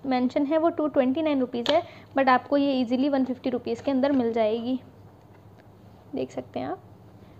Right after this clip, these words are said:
ओपन करके दिखा देती हूँ। देखिए आप, कितने प्यारे शेड्स हैं ये सारे। आप definitely इसको एक ट्राई दे सकते हैं। उसके बाद आते हैं मेकअप फिक्सर पे, मतलब मेकअप तो हो गया, अब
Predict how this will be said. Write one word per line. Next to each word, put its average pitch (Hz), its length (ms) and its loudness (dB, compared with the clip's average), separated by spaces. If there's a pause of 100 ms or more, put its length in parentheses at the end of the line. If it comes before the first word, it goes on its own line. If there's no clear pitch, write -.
(180)
ओपन 294 260 2
करके 320 260 2
दिखा 254 240 -2
देती 226 260 -4
हूँ। 311 140 0 (1500)
देखिए - 300 -6
आप, - 180 -8
कितने 349 300 -2
प्यारे 269 420 2
शेड्स 247 380 -2
हैं 240 60 -6
ये 240 140 -4
सारे। 233 320 -8 (480)
आप 285 140 4
definitely 320 460 4
इसको 370 220 4
एक 277 200 2
ट्राई 262 220 2
दे 240 200 2
सकते - 320 -8
हैं। 233 220 -10 (280)
उसके 294 220 -2
बाद 349 200 6
आते 330 200 2
हैं 370 120 0
मेकअप 302 320 2
फिक्सर 262 360 -2
पे, 254 120 -2
मतलब 262 300 0
मेकअप 277 440 -2
तो 320 80 2
हो 262 220 4
गया, 226 300 -2 (540)
अब 277 260 2